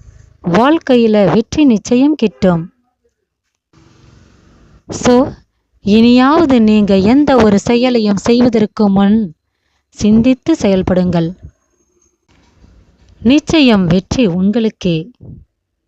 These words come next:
வாழ்க வளமுடன் நலமுடன் அனைவரும்.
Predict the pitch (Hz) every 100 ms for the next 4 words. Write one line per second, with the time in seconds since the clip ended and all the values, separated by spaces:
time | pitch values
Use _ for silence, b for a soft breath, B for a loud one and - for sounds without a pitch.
0 | _ _ _ _ _ _ _ _ _ -
1 | - 226 320 370 277 214 202 208 254 320
2 | 320 302 294 285 294 294 269 277 285 277
3 | 277 285